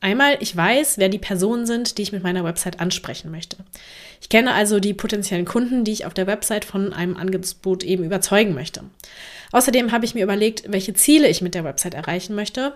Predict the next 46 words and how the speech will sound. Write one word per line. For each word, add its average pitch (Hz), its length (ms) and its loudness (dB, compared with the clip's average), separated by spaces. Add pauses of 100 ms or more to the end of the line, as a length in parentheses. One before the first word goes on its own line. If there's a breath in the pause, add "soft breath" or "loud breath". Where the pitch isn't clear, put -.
(120)
und 208 200 -2
auch, 196 160 -2
wie 208 80 -2
ich 196 120 -6
da 208 180 -4
überhaupt 202 340 -2
hinkomme. 180 600 -2 (880 loud breath)
Und 214 300 0
am 208 80 -2
Ende 277 500 4
weiß 233 240 2
ich 226 140 -4
ganz 214 240 -4
genau, 214 400 -2
welche 208 260 0
Unterseiten 190 640 2
ich 185 160 -8
auch - 60 -12
auf 175 80 -12
der 190 160 -2
Website 190 360 -4
haben 214 220 -2
werde 240 300 0
und 190 180 -4
was 196 260 0
da 202 260 -2
genau 190 240 -2
drauf 185 300 0
soll. - 300 -6
Also 175 220 -2
jetzt 170 240 -2
nicht, 190 180 -2
noch 185 80 -4
nicht 208 160 -2
der 185 80 0
konkrete 185 400 -6
Text, - 380 2
aber 226 140 0
einfach 196 260 -4
schon 208 160 0
mal, 185 240 2
was 185 180 0
der 180 160 0
Inhalt 175 320 -2
sein 165 260 -4
soll 214 280 2